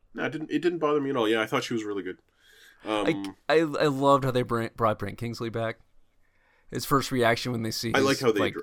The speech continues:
Speaker 1: I like, I like that they addressed it. Yeah.
Speaker 2: Yeah,
Speaker 1: I
Speaker 2: no,
Speaker 1: don't
Speaker 2: I
Speaker 1: think
Speaker 2: mean,
Speaker 1: you needed to be
Speaker 2: it
Speaker 1: there for that much of it.
Speaker 2: Like, a basic rule of film I've noticed is kind of unspoken is, like, it's never a bad idea to let Ben Kingsley be funny.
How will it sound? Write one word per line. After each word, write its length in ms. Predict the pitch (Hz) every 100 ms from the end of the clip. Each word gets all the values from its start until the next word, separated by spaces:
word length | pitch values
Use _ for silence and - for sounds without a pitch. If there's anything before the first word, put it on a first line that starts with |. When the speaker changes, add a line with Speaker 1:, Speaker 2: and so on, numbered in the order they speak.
| -
Speaker 1:
I 60 | 110
like, 220 | 143 160 - _ _
I 40 | 113
like 200 | 151 139
that 100 | -
they 100 | 82
addressed 340 | - - -
it. 60 | -
Yeah. 140 | - - - _ _ _ _
Speaker 2:
Yeah, 240 | 208 233 143
Speaker 1:
I 40 |
Speaker 2:
no, 140 | 120
Speaker 1:
don't 100 | 117
Speaker 2:
I 40 | 123
Speaker 1:
think 140 | 135
Speaker 2:
mean, 100 | 123
Speaker 1:
you 40 | 120
needed 140 | 107
to 60 | 104
be 100 | 98
Speaker 2:
it 20 |
Speaker 1:
there 120 | 90
for 100 | -
that 140 | 82 78
much 240 | 80 -
of 80 | -
it. 80 | - _ _ - _ _ _ _ _
Speaker 2:
Like, 200 | - - - _ _ _ _ _ _ _ _ -
a 40 |
basic 440 | 147 180 - 226 156
rule 220 | 170 143
of 80 | -
film 360 | - 120 120
I've 360 | 101 107 98 104
noticed 360 | 101 101 104 110
is 80 |
kind 160 | - 110
of 80 | 98
unspoken 500 | 98 - 104 101 98
is, 160 | 92 95
like, 120 | 92
it's 180 | 113 -
never 520 | 107 107 120 139 123
a 40 | 101
bad 220 | 98 95
idea 420 | 92 92 90 90
to 80 | 90
let 280 | 87 78 -
Ben 200 | 90 98
Kingsley 440 | - 85 - 87
be 160 | 92 -
funny. 320 | - -